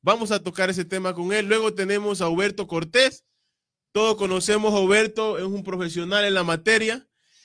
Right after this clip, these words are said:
este, asesor ministerial por larga data, eh, rector de algunos, de algunos establecimientos educativos, y obviamente ahorita se encuentra jubilado y, y él está también con nosotros.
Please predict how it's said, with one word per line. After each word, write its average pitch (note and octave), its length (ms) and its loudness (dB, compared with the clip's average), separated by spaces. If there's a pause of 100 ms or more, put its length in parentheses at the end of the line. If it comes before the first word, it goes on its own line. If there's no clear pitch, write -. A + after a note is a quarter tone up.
(160)
este, F3 600 2
asesor E3+ 500 2
ministerial F3+ 760 2
por E3 160 -2
larga F#3 320 2
data, G#3 500 0 (360)
eh, E3+ 400 -2
rector F#3+ 560 2
de F#3 180 4
algunos, F#3 540 0
de D3+ 280 -6
algunos F3+ 340 -4
establecimientos E3+ 640 -4
educativos, F#3+ 640 -2 (560)
y G#3+ 300 0
obviamente A3 520 4
ahorita F#3+ 300 0
se F#3+ 100 -2
encuentra G3 360 -4
jubilado A3+ 640 0
y, E3 340 -8
y G#3+ 140 2
él A#3 100 4
está G#3+ 300 0
también F#3+ 260 -2
con F3+ 140 -6
nosotros. D#3+ 460 -6